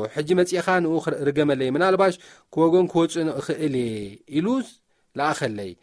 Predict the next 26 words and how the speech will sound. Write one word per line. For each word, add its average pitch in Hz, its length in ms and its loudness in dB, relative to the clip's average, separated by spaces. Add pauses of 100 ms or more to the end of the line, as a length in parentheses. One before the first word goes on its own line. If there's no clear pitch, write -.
(280)
ኣምላኽ 208 240 2
ድማ 202 220 0
ንበልዓም 180 440 2
"ምሳታቶም 160 480 -2
ኣይትኺድ፣ 175 380 -2 (340)
ምሩቕ 156 300 2
እዩ 160 100 0
እሞ 151 140 0 (160)
እቲ 127 180 -8
ህዝቢ 147 300 0 (200)
ኣይትርገምዎ" 123 720 -2
በሎ። 113 160 -2 (580)
በልዓም 214 360 4
ብጊሓት 208 440 0
ተንስኡ 180 340 2 (240)
ይብለና። 147 360 0 (340)
እዚኣ 127 240 0
እታ 123 220 -6
ዝደለያ 98 280 -10
ቁጥሪ 104 180 -10
ዓሰርተ 95 300 -8
ሰለስተ። 107 300 -8 (760)
በልዓም 208 300 6
ድማ 214 180 2 (120)
ብንግሆ 185 380 2 (200)
ተንስኡ 165 500 0